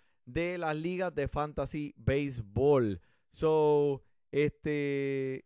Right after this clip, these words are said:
y existe la posibilidad de, dependiendo de cuán profunda sea tu liga, de que, eh, Shohei Ohtani se fugue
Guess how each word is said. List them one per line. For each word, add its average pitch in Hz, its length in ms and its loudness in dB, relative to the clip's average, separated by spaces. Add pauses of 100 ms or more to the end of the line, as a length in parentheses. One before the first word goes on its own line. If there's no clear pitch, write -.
y 196 440 -2
existe 151 440 0
la 196 100 2
posibilidad 190 720 -2
de, 165 280 -2
dependiendo 147 600 0
de 180 140 0
cuán 156 420 -2
profunda 175 400 -2
sea 165 220 -2
tu 160 140 -2
liga, 185 280 0
de 156 160 0
que, 135 360 -2
eh, 131 420 -2
Shohei 147 300 -4
Ohtani 156 520 -6 (260)
se 143 420 -4
fugue 190 520 0